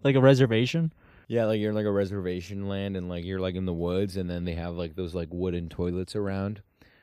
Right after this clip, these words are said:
Speaker 2: It's a Bortrach.
Speaker 1: Oh.
Speaker 2: And, and you, and you could just shit in it.
Speaker 1: Like an outhouse.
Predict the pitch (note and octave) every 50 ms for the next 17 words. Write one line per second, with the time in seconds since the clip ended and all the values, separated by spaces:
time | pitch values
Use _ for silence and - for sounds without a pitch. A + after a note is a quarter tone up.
0 | _ _ _ - - F2 D#2 D2 D2 D2+ D2 - - - - - - - - -
1 | - - _ _ _ _ _ _ _ - E3 F3 F#3+ G3 D4 - - - - -
2 | C4 - G#2+ A2+ B2 A#2 G#2+ A2+ A#2+ B2 A2+ G#2 A#2 A2 A2 A2 G2 - - -
3 | - A2+ G2+ E2+ - E2+ E2+ D#2+ D#2 D#2+ - - - _ _ _ E3 E3 D3+ D3+
4 | D3+ D3 D3 C#3 B2+ A2+ A#2 C3 - -